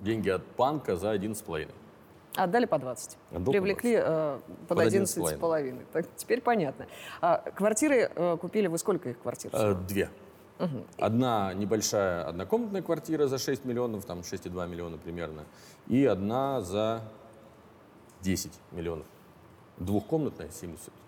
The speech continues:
Speaker 1: семьдесят восемь, семьдесят девять метров.
Speaker 2: Так, и дальше?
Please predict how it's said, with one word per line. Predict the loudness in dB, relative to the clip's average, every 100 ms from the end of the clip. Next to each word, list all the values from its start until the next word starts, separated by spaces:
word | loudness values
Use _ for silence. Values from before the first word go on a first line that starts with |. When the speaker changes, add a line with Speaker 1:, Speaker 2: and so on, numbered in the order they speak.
| -4
Speaker 1:
семьдесят | -4 -2
восемь, | -8 -10 -10
семьдесят | -10 -8
девять | -8 -8
метров. | -10 -12 -20 -20 -20 -20 -20 -20 -4
Speaker 2:
Так, | 0 0 0
и | 0
дальше? | 0 -2 -10